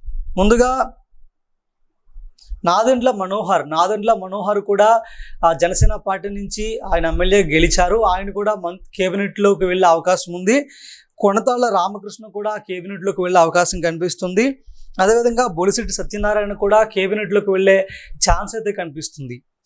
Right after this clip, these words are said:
అయితే జూన్ పన్నెండున నా-, నారా చంద్రబాబు నాయుడు గారు ప్రమాణ స్వీకారం చేస్తారు. ఆయనతో పాటు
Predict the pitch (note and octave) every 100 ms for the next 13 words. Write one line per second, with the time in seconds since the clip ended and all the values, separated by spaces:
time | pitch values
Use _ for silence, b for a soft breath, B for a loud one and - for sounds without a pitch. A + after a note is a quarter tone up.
0 | _ F#3+ G3+ C#4 E3+ G3 A3+ A3 G3+ A3
1 | A3 A3 A3+ A3 F#3+ F3+ E3+ D#3 D3 G#3
2 | F#3+ G3+ F3 F#3 G3 G3 F#3+ F#3 F#3+ F3+
3 | E3 F3 F#3+ - F3+ F#3 F3+ F3 E3+ -
4 | F#3+ A3 F3+ E3+ G3+ F#3+ F#3+ G#3 G#3+